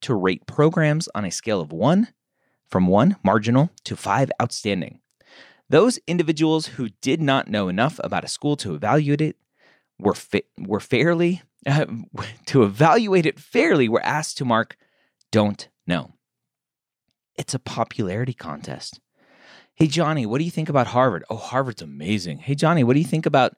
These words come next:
uh, Podunk School University?" "Oh, yeah, no, I don't, I don't, I don't like them." Right? "Hey, what about this other school?" "I don't know. I don't know about,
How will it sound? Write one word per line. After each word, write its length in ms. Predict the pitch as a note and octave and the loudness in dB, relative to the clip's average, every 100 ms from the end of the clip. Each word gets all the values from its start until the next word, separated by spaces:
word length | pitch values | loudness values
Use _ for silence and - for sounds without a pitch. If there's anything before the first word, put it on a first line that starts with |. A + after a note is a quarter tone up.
| _ - _ _ | _ -20 _ _
uh, 200 | G#2 D#2+ _ | 0 0 _
Podunk 360 | B2 C#3 C3+ A#2 | 2 4 2 0
School 280 | - C#3+ | 0 2
University?" 560 | B2+ A2+ A#2 C3+ - - - | 2 2 2 0 -6 -8 -2
"Oh, 320 | F#3+ F#3+ G3 | 2 4 4
yeah, 220 | G3+ E3+ | 2 2
no, 160 | F#3+ E3+ - | 0 -2 -4
I 80 | B3+ | -2
don't, 160 | D#3 - | -4 -4
I 120 | B2 | -6
don't, 240 | F#2+ D#2+ _ - | -4 -8 _ -8
I 60 | |
don't 120 | G2 C2+ | -6 -6
like 220 | C2 - | -10 -8
them." 320 | C#2+ D2+ D2+ _ _ _ _ _ _ _ - | -8 -8 -10 _ _ _ _ _ _ _ -2
Right? 200 | A2+ - _ | -2 -2 _
"Hey, 180 | - D#3 | 0 4
what 180 | C#3+ D#3+ | 6 6
about 200 | D#3+ D3+ | 4 0
this 160 | D#3 | -2
other 160 | D#3+ D3 | 0 0
school?" 240 | - F2+ | 0 -2
"I 120 | G#2 A#2 | -2 -2
don't 140 | G2+ | -4
know. 120 | F#2 _ | -8 _
I 120 | F2 | -6
don't 160 | G2+ E2+ | -4 -4
know 140 | E2+ | -4
about, 300 | D#2+ D2 D2+ | -4 -6 -10